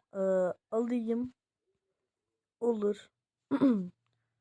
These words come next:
Evet, beşinci seviye sultan papağanı aldım. Zaten ben binek yapacağım ya.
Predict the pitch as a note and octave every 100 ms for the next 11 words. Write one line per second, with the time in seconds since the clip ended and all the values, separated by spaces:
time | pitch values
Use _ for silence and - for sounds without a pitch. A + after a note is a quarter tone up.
0 | _ _ _ _ _ _ _ _ _ -
1 | C4+ A#3 - A#3 B3+ - C4+ C4+ E4+ -
2 | C4+ A#3+ D4 - _ _ C4 B3+ B3+ A#3+
3 | - A#3+ A3+ C4 F4+ - _ A3+ A3+ G#3+
4 | F3+ E3+ - _ _ _ _ _ _ _
5 | _ _ _ _ _ _ - B3+ D4 E4
6 | D#4 D#4 D#4 B3+ C4 D4 - D4+ C#4+ -
7 | G#4 G4+ A#3 G3+ G3+ G#3